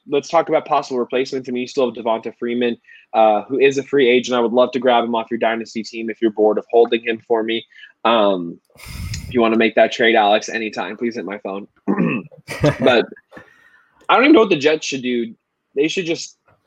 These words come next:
sit back. I mean, they have the first round picks from the Seahawks, which is gonna be probably one of the later picks, but there's a lot of talent. I mean, you have,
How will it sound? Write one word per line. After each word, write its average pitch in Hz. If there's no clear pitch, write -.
sit -
back. 143
I 143
mean, 139
they 143
have 147
the 151
first 151
round 139
picks 139
from 131
the 117
Seahawks, 120
which 117
is 110
gonna 123
be 117
probably 117
one 113
of 110
the 110
later 110
picks, 110
but 110
there's 185
a 247
lot 180
of 160
talent. 139
I 139
mean, 139
you 135
have, 135